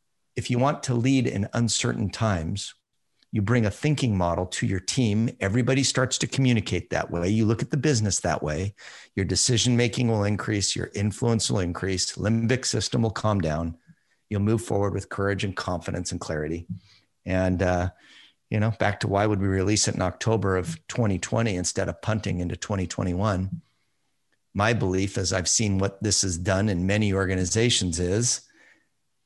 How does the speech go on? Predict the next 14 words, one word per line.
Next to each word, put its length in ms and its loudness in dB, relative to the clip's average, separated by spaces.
the 140 0
sooner 340 2
we 80 4
can 140 0
get 160 2
this 160 0
into 140 2
leaders' 320 2
hands, 280 2
the 100 0
better 280 2
off 200 0
they'll 140 -4
be. 320 -4